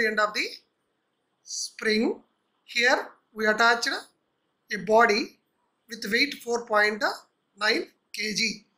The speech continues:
<clears throat> In this equilibrium position, we are assuming that x is equal to zero from its equilibrium position. So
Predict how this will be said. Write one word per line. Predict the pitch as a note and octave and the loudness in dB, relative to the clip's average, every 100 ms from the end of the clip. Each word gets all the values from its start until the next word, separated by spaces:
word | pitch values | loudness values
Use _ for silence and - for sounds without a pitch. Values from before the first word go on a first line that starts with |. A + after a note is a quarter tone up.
| _ _ _ | _ _ _
<clears throat> | - C#4 F#3 - _ - | 0 2 0 -6 _ -12
In | A3+ | -4
this | C#4+ D4 B3 | -2 -2 -4
equilibrium | A#3+ B3+ A3 A3+ A3+ | -6 -6 -6 -4 -6
position, | G#3 G#3+ G#3+ D4 - - _ _ _ | -6 -4 -2 -2 -4 -16 _ _ _
we | A3 | 0
are | G#3+ | 2
assuming | G#3+ B3+ C4 A3 | 2 0 -2 -4
that | A#3 A3+ | -4 -6
x | G3+ | -8
is | A#3+ G#3+ | -8 -10
equal | G3+ G3 | -14 -10
to | C#4+ G#4+ _ _ _ _ | -8 -10 _ _ _ _
zero | F#3 A3 G#3 G#3+ - - _ _ _ - | -4 -2 2 2 0 -6 _ _ _ -4
from | A3+ A3 G3 _ _ _ _ _ _ _ _ _ _ _ | -2 -2 -10 _ _ _ _ _ _ _ _ _ _ _
its | D4+ - - - _ _ _ - | -2 0 -2 -4 _ _ _ -4
equilibrium | B3+ - B3+ G#3 A3 G3+ | -4 0 -2 2 2 0
position. | - G#3+ A#3+ D4 F#4+ - _ _ | -4 -4 0 0 -2 -10 _ _
So | - - A#3+ C#4 - | -10 -2 2 2 0